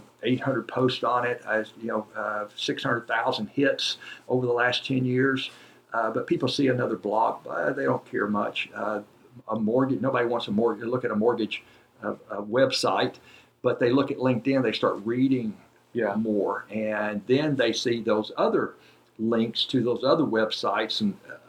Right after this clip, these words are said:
Speaker 1: uh, uh, to my Facebook, to my blog. Uh, they go into blog, they get in my whole world there once they get into the blog.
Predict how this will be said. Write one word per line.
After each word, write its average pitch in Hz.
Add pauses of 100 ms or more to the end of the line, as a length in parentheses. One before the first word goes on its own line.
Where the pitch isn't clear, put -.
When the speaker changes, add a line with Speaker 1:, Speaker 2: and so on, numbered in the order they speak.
(160)
Speaker 1:
uh, 110
uh, 104 (500)
to -
my 101
Facebook, 131 (140)
to 110
my 98
blog. 123 (520)
Uh, 101
they 107
go 120
into 110
blog, 107
they 110
get 110
in 104
my 98
whole 117
world 107
there 101
once 95
they -
get 98
into -
the 92
blog. 95